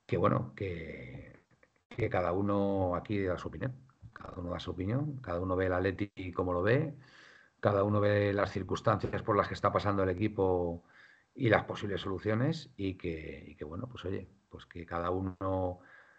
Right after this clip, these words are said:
Cada uno pensará una cosa y, bueno, pues ojalá, ojalá que, que mañana podamos ganar,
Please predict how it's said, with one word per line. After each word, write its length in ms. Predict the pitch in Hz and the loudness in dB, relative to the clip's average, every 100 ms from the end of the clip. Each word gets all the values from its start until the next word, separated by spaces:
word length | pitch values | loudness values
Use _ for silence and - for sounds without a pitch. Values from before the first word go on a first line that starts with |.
| _ _ _ | _ _ _
Cada 240 | - 107 104 | 0 2 4
uno 140 | 107 | 4
pensará 300 | 107 95 104 101 | 2 0 0 2
una 160 | 101 | 2
cosa 480 | 101 107 127 127 120 | 2 2 6 6 6
y, 180 | 104 98 | 4 2
bueno, 260 | 95 92 85 | -2 -4 -6
pues 160 | 85 | -4
ojalá, 440 | 95 - 92 92 - | -2 0 0 0 -4
ojalá 420 | - - 107 95 87 | -14 -6 -2 0 -2
que, 480 | 92 87 85 85 82 80 - _ _ | -2 -2 -2 -6 -8 -12 -16 _ _
que 80 | 90 | -6
mañana 280 | 92 95 92 | -4 -2 0
podamos 320 | 95 92 87 | 0 0 0
ganar, 400 | 90 101 131 - | 0 0 0 -2